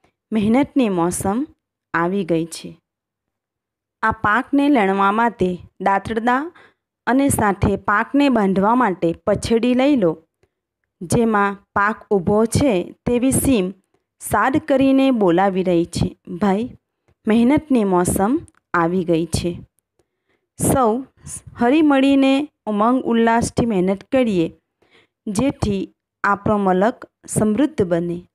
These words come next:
આબાદ બને. ભાઈ, મહેનતની મોસમ આવી ગઈ છે. હે ખેડૂત ભાઈઓ, લીપી ગુંપીને ખડા તૈયાર કરો, ત્યાં ખેતરમાં પાકેલું ઢગલે ઢગલા ધાન્ય લઈ આવો.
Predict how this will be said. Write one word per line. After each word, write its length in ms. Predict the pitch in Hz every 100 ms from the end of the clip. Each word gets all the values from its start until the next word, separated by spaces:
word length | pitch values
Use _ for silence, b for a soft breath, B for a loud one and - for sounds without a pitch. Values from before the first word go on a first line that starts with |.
| -
આબાદ 380 | 185 185 233 262
બને. 340 | 196 190 170 170 _ _ _ _ -
ભાઈ, 420 | 185 208 208 165 - _ _ _ -
મહેનતની 600 | 208 220 226 294 - 240
મોસમ 520 | 190 175 175 - 214 339 _ -
આવી 300 | 175 175 190
ગઈ 200 | 175 170
છે. 340 | 170 - 175 - - _ _ _ _ _ _ _ - 247
હે 120 | 302
ખેડૂત 540 | 311 220 185 175 -
ભાઈઓ, 400 | 214 190 190 247 349 _ _ _ _ - 226 _ _ _ _ -
લીપી 500 | 214 233 247 - 311
ગુંપીને 720 | 226 233 233 226 247 240 170 180 -
ખડા 360 | 214 214 233
તૈયાર 440 | 233 202 175 202 254
કરો, 460 | 220 180 175 240 _ _ _ _ _
ત્યાં 260 | 254 220 175
ખેતરમાં 640 | - 208 214 240 247 247
પાકેલું 760 | 254 202 180 185 196 196 220 277 _
ઢગલે 440 | 220 208 196 233 262
ઢગલા 480 | 214 180 180 175 185
ધાન્ય 560 | 180 196 208 262 254
લઈ 240 | 185 170 175
આવો. 420 | 170 175 233